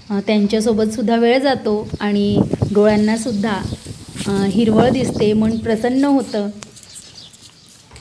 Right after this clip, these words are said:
आणि उन्हाळ्यात म्हणाल तर, अ, उन्हाचा त्रास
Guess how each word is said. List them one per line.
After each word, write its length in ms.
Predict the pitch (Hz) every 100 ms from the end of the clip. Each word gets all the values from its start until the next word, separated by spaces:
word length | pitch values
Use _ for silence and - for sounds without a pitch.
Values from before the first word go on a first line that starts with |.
| - - - - - - - - - - - - - 214
आणि 460 | 214 208 208 214 220
उन्हाळ्यात 360 | 233 233 233 247 254
म्हणाल 340 | 262 240 175 - - - -
तर, 200 | 226 226
अ, 280 | 233 226 226 233 -
उन्हाचा 440 | 254 262 262 262 285
त्रास 340 | 285 247 202